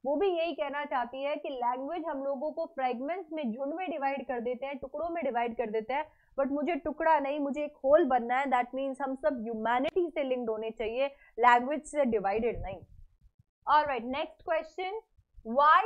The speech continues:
do you think the poet employs words like exotic and strangeness? आपको क्या लगता है, पोएट ने एक्सोटिक और स्ट्रेंजनेस जैसे वर्ड का इस्तेमाल क्यों किया होगा? आपके ऑप्शंस हैं, to highlight the importance of everyone being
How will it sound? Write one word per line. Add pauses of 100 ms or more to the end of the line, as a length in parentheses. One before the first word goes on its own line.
(100)
do
you (120)
think
the
poet
employs
words
like
exotic
and
strangeness?
आपको
क्या
लगता
है, (360)
पोएट
ने (160)
एक्सोटिक
और
स्ट्रेंजनेस
जैसे
वर्ड
का
इस्तेमाल
क्यों
किया
होगा? (460)
आपके
ऑप्शंस
हैं,
to (160)
highlight
the
importance
of (120)
everyone (120)
being